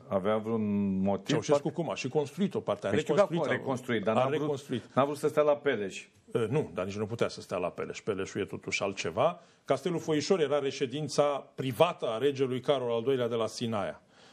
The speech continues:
Speaker 2: Palatul de la Scroviștea, pe care l-a dărâmat Gheorghe Udeș și pe care l-am găsit aici pentru prima dată, am găsit întreaga poveste, că toată lumea se întreabă unde era acest palat,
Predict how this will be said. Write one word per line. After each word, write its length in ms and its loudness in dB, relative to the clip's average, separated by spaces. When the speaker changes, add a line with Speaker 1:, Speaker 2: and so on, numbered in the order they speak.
Speaker 2:
Palatul 340 4
de 60 -4
la 100 0
Scroviștea, 540 0
pe 100 -6
care 200 -2
l-a 100 0
dărâmat 540 0
Gheorghe 260 -2
Udeș 240 2
și 80 -10
pe 100 -4
care 180 0
l-am 160 -2
găsit 340 -2
aici 180 0
pentru 220 -4
prima 280 0
dată, 200 -2
am 60 -4
găsit 260 -8
întreaga 340 -2
poveste, 460 -2
că 80 -4
toată 280 -4
lumea 160 -2
se 120 -6
întreabă 320 -2
unde 200 -2
era 180 0
acest 240 -6
palat, 420 0